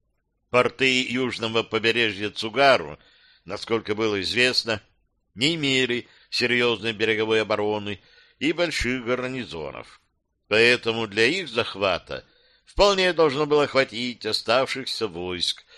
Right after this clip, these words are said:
переподчинявшихся с началом дела контр-адмиралу Энквисту. Сторожевые силы пролива, как считалось в штабах флота и наместника, всё ещё оставались малочисленными и плохо вооружёнными,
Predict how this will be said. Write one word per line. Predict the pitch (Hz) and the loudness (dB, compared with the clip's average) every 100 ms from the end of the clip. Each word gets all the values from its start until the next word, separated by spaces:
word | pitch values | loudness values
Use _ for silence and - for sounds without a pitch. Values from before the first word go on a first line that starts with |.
| - _ - | -20 _ -4
переподчинявшихся | 110 240 123 - 127 123 123 120 - 107 - 113 107 | -2 0 -2 -2 -4 2 2 2 -2 -6 0 0 0
с | - | -2
началом | 113 104 113 104 101 | -4 0 0 0 -2
дела | 120 131 110 - _ _ _ | -2 2 0 0 _ _ _
контр-адмиралу | - 113 127 131 135 - 120 113 107 107 107 107 | -2 0 2 -2 -6 -4 -6 0 4 4 4 0
Энквисту. | 107 107 90 73 67 - 58 _ _ _ _ _ _ _ _ _ | -4 -4 -6 -12 -12 -12 -16 _ _ _ _ _ _ _ _ _
Сторожевые | - 131 120 117 120 120 | -2 2 2 2 2 2
силы | 107 117 113 | 0 -2 -2
пролива, | 107 110 120 139 92 76 _ _ _ | 0 0 2 0 -2 -4 _ _ _
как | - 110 | 2 2
считалось | - 120 113 117 107 98 | 2 -4 2 4 4 0
в | - | -4
штабах | - 113 107 95 | -2 2 2 0
флота | 98 104 98 | -2 -4 -2
и | 113 98 | -4 -4
наместника, | 101 92 90 - 104 98 127 - _ _ _ _ | -8 -6 2 2 2 -2 -4 -4 _ _ _ _
всё | - 160 | 0 2
ещё | 180 175 | 2 -2
оставались | 160 - 139 156 147 | -2 2 2 2 -4
малочисленными | 110 131 151 147 120 110 101 104 104 104 | -4 0 0 0 -4 -6 -6 -8 -6 -8
и | 107 107 | -6 -6
плохо | - 117 120 135 | -2 0 0 0
вооружёнными, | 131 135 123 98 95 92 95 92 | -2 -4 -4 -4 -6 -6 -10 -12